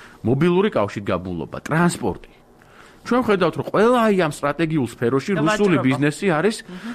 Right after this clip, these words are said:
Speaker 1: ვაჭრობა, ტურიზმი კიდე. რუსული ბიზნესი არის მშვენივრად წარმოდგენილი. ანუ ჩვენ რო შევხედოთ,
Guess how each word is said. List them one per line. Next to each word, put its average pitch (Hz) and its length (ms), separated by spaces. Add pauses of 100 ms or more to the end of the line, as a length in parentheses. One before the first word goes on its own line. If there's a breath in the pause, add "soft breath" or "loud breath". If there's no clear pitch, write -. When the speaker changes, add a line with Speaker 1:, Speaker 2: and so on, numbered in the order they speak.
Speaker 1:
ვაჭრობა, 196 500
ტურიზმი 92 480
კიდე. 76 260 (200)
რუსული 185 400
ბიზნესი 156 340
არის 170 180
მშვენივრად 160 680
წარმოდგენილი. 98 640
ანუ 87 140
ჩვენ 202 180
რო 208 60
შევხედოთ, 127 440